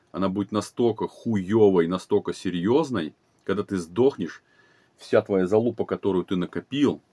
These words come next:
вся твоё говнище, оно просто вылезет. Оно просто вылезет, и ты просто охуеешь. Поэтому, э, этому человеку лучше сдохнуть. Ну, не сдохнуть, умереть.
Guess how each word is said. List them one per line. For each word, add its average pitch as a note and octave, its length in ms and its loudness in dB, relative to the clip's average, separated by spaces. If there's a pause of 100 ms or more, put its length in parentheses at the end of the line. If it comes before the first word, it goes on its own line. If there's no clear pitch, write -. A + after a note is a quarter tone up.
(120)
вся - 240 -4
твоё F#2 260 -2
говнище, G#2+ 680 2
оно E2+ 100 -2
просто F2+ 480 -4
вылезет. E2 520 -10 (840)
Оно F#2+ 160 -2
просто A#2 400 0
вылезет, G2+ 560 0
и F#2+ 40 -12
ты F#2 120 -14
просто G#2 500 -2
охуеешь. G2 840 -4 (440)
Поэтому, A2 680 2 (1500)
э, E2+ 460 -4 (340)
этому G#2 280 -2
человеку A2 360 -2
лучше G2 260 -6
сдохнуть. - 420 -12 (2250)
Ну, C#3 140 2
не G#2 100 2
сдохнуть, G2 440 -4
умереть. B2+ 560 0